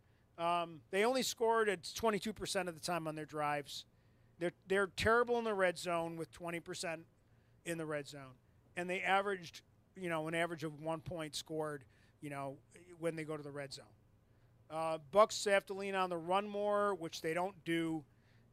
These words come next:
Um, they're ranked thirty-eighth in yards per carry. So they can't depend on the run because they don't run well. They're not, they're,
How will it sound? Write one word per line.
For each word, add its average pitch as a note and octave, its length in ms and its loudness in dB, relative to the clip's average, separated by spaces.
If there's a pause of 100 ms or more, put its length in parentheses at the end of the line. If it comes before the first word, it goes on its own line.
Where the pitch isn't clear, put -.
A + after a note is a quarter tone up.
Um, D3 400 -6 (280)
they're A3+ 180 10
ranked G#3+ 400 8
thirty-eighth A3 880 2
in F3 100 -8
yards E3 320 -6
per - 160 -16
carry. D3 220 -18 (540)
So E3+ 340 -8 (120)
they E3 120 -10
can't G#3+ 260 -2
depend G3+ 320 -8
on F#3 80 -10
the F3 80 -10
run E3+ 280 -8
because D#3 320 -14
they D#3+ 140 -8
don't E3+ 280 -6 (100)
run C3 200 -20 (280)
well. C#3 300 -16 (480)
They're D#3+ 120 -4
not, E3 260 2 (220)
they're, D#3 160 -4